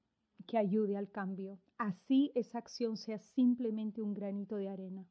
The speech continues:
porque aún siendo pequeña no hay acción insignificante cuando se trata de cambio, cuando se trata de, mm, transformar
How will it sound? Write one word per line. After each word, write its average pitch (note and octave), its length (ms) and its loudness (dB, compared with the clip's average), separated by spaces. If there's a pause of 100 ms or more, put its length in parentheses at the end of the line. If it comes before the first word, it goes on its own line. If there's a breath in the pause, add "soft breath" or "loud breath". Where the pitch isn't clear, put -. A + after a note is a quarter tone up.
(420 soft breath)
porque G#3+ 300 0
aún C4 500 6
siendo G#3+ 400 -4
pequeña A#3 520 0
no A3 320 -2
hay A#3 260 -2
acción A3 880 -6 (480)
insignificante A3+ 1040 0
cuando A3+ 220 -4
se G#3+ 180 -4
trata G#3 340 -4
de G3 120 -2
cambio, A#3 580 2
cuando G3+ 240 -4
se G3+ 180 -6
trata G#3 520 -4 (340 soft breath)
de, G3+ 600 4
mm, F#3+ 180 -4 (520)
transformar A3 1080 2